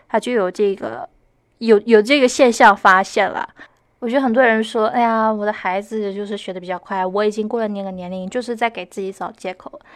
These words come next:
你的孩子花在英语上面的时间绝对比你多，你只是觉得说这样听上去会比较好听点，“我懒了啊，记忆力不好啦”什么的。本身学英语就跟记忆没有关系，你就算会背单词，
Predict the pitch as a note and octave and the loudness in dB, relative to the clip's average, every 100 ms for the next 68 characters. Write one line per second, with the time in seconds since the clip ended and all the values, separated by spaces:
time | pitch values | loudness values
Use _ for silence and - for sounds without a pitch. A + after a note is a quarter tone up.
0 | - - A#3 B3+ A#3+ A#3 A#3+ A3 A#3+ A3 | -16 0 2 2 2 2 0 -2 2 2
1 | A3 A3+ G#3+ A3 G#3+ F#3+ G3 F#3+ F#3 - | 4 0 0 -2 -4 -4 -6 -6 -10 -10
2 | F3+ - F#3+ G3 - F#3+ C4 B3+ F#3+ F3 | -12 -6 -6 -6 -8 -4 -4 -6 -10 -12
3 | - D#3 D3+ - - - - A3+ A#3+ G#3+ | -12 -10 -10 -14 -20 -16 -2 -2 0 -2
4 | G3+ A3+ G#3 F3 F#3+ F#3+ G3+ F#3+ F#3 - | -2 -4 -4 -4 -4 -4 0 2 2 -2
5 | _ _ _ - A3 G#3 _ _ - B3+ | _ _ _ 2 4 2 _ _ -8 -2
6 | B3+ A#3 A3+ G#3 F#3+ G3+ G#3+ F#3+ F3 - | 2 2 2 -2 2 0 0 -4 -8 -10
7 | G3 G3 F3+ F#3 G3 G3+ F3 E3+ E3+ F3 | -8 -6 -6 -4 0 0 0 0 2 2
8 | F3+ F3+ G#3 F#3+ F#3+ F#3 - - - B2 | 2 0 -6 -6 -6 -8 -14 -12 -8 -6
9 | E3+ - A3 - - _ - - - G3+ | -8 -12 -16 -14 -16 _ -20 -16 -2 0
10 | G#3 C#4 D#4 G#3+ G#3+ A#3+ G#3+ F#3 G3+ G#3 | 2 2 2 -2 -2 -4 -6 -6 -6 -6
11 | G#3+ G3+ F3+ F#3+ G3 G3 F3+ - F#3+ F3 | -6 -6 -6 -4 -4 -4 -6 -8 -12 -12
12 | F3+ B3+ B3+ A#3+ B3+ A#3 G#3 G3+ G3 G3+ | -12 -6 -4 -2 -4 -4 -4 -2 -2 -2
13 | - F3+ | -12 -14